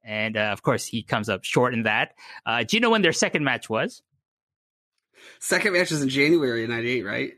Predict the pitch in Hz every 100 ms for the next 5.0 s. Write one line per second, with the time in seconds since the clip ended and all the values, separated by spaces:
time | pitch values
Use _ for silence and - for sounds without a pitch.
0 | _ _ - 170 107 - 117 127 123 127
1 | 156 147 180 185 151 143 131 131 151 196
2 | - _ - - _ - 143 160 147 143
3 | _ - 220 202 - 175 151 180 127 123
4 | 175 170 127 - _ 113 90 101 107 98